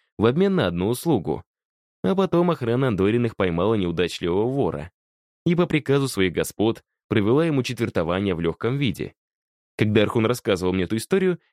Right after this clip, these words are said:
я преисполнился гневом и хотел уничтожить оба рода. Однако сумел быстро остудить голову. Наказали не моего друга, а совершенно незнакомого мне вора.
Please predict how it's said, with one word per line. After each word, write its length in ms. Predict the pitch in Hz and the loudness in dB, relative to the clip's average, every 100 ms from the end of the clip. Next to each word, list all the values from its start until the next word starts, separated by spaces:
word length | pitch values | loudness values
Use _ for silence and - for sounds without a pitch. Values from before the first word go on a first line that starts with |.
| - | -4
я 140 | 190 | -2
преисполнился 680 | 202 185 - 185 175 151 123 | 0 -2 2 2 2 2 0
гневом 480 | 101 92 117 117 - | 0 0 0 -2 -6
и 60 | - | -6
хотел 260 | 135 175 | -2 0
уничтожить 600 | 175 143 - 104 110 117 - | 0 0 -2 -2 -2 -4 -4
оба 280 | 95 98 | -2 0
рода. 380 | 151 120 73 73 - _ _ _ _ - | 0 0 -4 -6 -12 _ _ _ _ -2
Однако 340 | 170 202 180 | 0 2 0
сумел 340 | 160 135 131 131 | 0 2 2 0
быстро 380 | 98 113 120 | -2 -2 -2
остудить 400 | 104 - 85 101 | -2 -2 -4 -4
голову. 520 | 135 135 85 73 71 - _ _ - | 0 0 0 -2 -6 -10 _ _ -4
Наказали 440 | 113 151 151 160 | -2 0 0 2
не 140 | 143 147 | 2 2
моего 240 | 165 185 | 0 0
друга, 460 | 175 185 113 80 78 _ _ | 0 -2 -2 -4 -6 _ _
а 80 | - | -4
совершенно 440 | 107 147 151 202 185 | 0 0 2 2 2
незнакомого 640 | 156 123 104 120 135 131 | 0 0 -2 0 2 2
мне 180 | 127 90 | 0 0
вора. 420 | 117 135 69 71 | 0 0 -2 -8